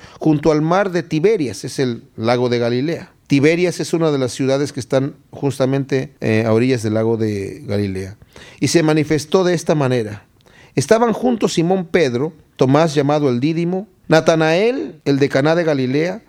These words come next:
los hijos de Zebedeo y otros de sus discípulos. Simón Pedro les dijo: "Voy a pescar". Y ellos le dijeron: "Vamos nosotros también contigo". Y fueron y entraron en una barca,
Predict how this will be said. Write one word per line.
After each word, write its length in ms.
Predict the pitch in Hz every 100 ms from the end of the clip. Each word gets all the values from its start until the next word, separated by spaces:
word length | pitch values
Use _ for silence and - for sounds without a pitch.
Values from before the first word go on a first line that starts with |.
| - - -
los 240 | 156 220
hijos 240 | 208 220
de 60 | 185
Zebedeo 600 | - 143 143 175 208 214
y 180 | - 156
otros 280 | 190 208 170
de 120 | 160
sus 180 | - 123
discípulos. 840 | 120 - 151 147 120 - - - _ _ _ _ - -
Simón 400 | - 143 170 160
Pedro 240 | 180 170
les 160 | 143 120
dijo: 400 | 160 143 135 -
"Voy 180 | 156 214
a 140 | 214
pescar". 560 | 151 - - 127 113 _ _ _ _ _ -
Y 60 | 156
ellos 160 | 185
le 100 | 156
dijeron: 420 | 139 127 160 139 - - -
"Vamos 300 | 262 311 262
nosotros 360 | 214 247 220
también 380 | 190 156 170 196
contigo". 560 | 175 143 165 135 101 98 _
Y 80 | 147
fueron 380 | 139 220 233 202
y 20 |
entraron 380 | 160 185 202 190
en 80 | 180
una 180 | 185
barca, 480 | 160 185 190 - 226